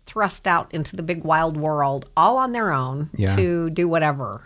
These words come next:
Speaker 1: And so, because it's so easy
Speaker 2: Yeah.
Speaker 1: to get absolutely buried. I knew a young man one time who moved from here to Florida, and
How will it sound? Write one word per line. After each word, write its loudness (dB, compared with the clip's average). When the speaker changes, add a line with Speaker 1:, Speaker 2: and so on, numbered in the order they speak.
Speaker 1:
And -4
so, -4
because -4
it's -8
so -2
easy -6
Speaker 2:
Yeah. 2
Speaker 1:
to -4
get -4
absolutely -2
buried. -4
I -6
knew -4
a -6
young -4
man -6
one -6
time -4
who -6
moved 0
from -2
here -2
to -6
Florida, -2
and -2